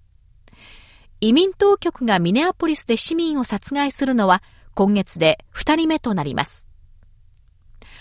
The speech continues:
フィリピンの南部で三百五十人以上を乗せたフェリーが沈没しました。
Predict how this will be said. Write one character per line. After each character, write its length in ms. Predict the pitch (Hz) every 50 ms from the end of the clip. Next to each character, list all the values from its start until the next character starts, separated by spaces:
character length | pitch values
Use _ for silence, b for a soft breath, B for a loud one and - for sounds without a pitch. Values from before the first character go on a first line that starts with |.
| B B B B B B B B
フ 140 | - - -
ィ 80 | 370 359
リ 100 | 403 392
ピ 200 | - - 339 311
ン 80 | 294 277
の 100 | 254 226
南 320 | 214 233 262 269 254 233
部 140 | 208 185 175
で 220 | 160 151 139 - -
三 320 | - - 311 339 359 349
百 240 | 339 320 - - -
五 140 | - 190 190
十 180 | 196 294 330 349
人 240 | 349 370 349 349 359
以 120 | 359 359
上 340 | - 339 330 302 269 240 202
を 80 | 180 180
乗 100 | 190 -
せ 140 | - 262
た 100 | - 262
フ 140 | 240 - 294
ェ 20 | 294
リ 220 | 285 277 262 226
ー 40 | 208
が 220 | 196 170 156 151
沈 280 | - - - 165 165 175
没 200 | 175 165 - -
し 140 | - 160 147
ま 80 | -
し 100 | - -
た。 180 | - - -